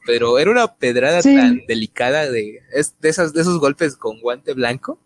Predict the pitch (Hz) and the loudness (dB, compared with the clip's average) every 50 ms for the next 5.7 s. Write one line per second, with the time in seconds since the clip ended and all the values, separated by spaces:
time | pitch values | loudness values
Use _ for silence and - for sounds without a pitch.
0 | _ _ _ - 123 123 98 - 117 107 110 107 104 - 147 254 233 - 110 110 | _ _ _ -10 -6 -6 -6 -6 -4 -4 -4 -6 -4 0 2 2 4 4 4 2
1 | 117 123 120 135 113 117 120 123 131 139 - 160 156 147 127 - 120 120 139 139 | 2 0 -2 0 -2 -2 -2 -2 -2 -2 0 0 0 0 -2 -2 -2 -2 -2 -2
2 | 135 - - 110 110 120 156 190 190 - 135 - - 110 101 - - - - - | -2 0 -2 -2 0 2 2 2 2 0 -4 -10 -8 -8 -8 -8 -8 -12 -12 -14
3 | - - - _ _ _ _ _ _ _ _ - 139 131 139 131 131 135 127 - | -16 -16 -18 _ _ _ _ _ _ _ _ -8 -4 -2 -2 0 0 0 2 2
4 | 151 143 - 160 156 156 151 143 - 156 147 143 131 123 139 131 127 135 127 120 | 2 2 2 2 4 2 2 2 2 0 0 0 0 2 2 2 4 4 4 2
5 | 113 113 113 113 113 117 120 117 - 110 107 - - | 2 0 0 2 2 2 2 0 -2 -8 -8 -8 -14